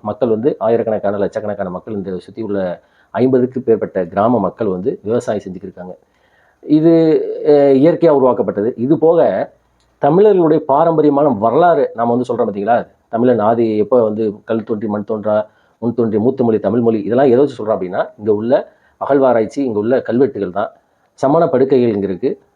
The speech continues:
கிட்டத்தட்ட ரெண்டாயிரத்தி இருநூறுக்கும் ஆண்டுகளுக்கு முற்பட்ட கல்வெட்டுகள், அஹ், அந்த அகழ்வாராய்ச்சியில அங்க கிடக்கு. இதுதான் வந்து தமிழருடைய அடையாளம் அப்படின்னு கூட சொல்லலாம்.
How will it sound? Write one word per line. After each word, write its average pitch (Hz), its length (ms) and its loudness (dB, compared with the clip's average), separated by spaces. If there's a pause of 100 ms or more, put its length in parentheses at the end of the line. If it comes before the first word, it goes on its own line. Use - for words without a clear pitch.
(140)
கிட்டத்தட்ட 127 420 0
ரெண்டாயிரத்தி 175 400 2
இருநூறுக்கும் 143 840 2 (120)
ஆண்டுகளுக்கு 143 460 2
முற்பட்ட 135 720 -2
கல்வெட்டுகள், 131 640 0 (320)
அஹ், 113 240 2
அந்த 107 200 2
அகழ்வாராய்ச்சியில 123 600 0
அங்க 117 140 0
கிடக்கு. 98 320 -6
இதுதான் 120 340 0
வந்து 123 200 -4
தமிழருடைய 110 300 -2
அடையாளம் 117 440 0
அப்படின்னு 101 160 -10
கூட 101 140 -4
சொல்லலாம். 90 320 -12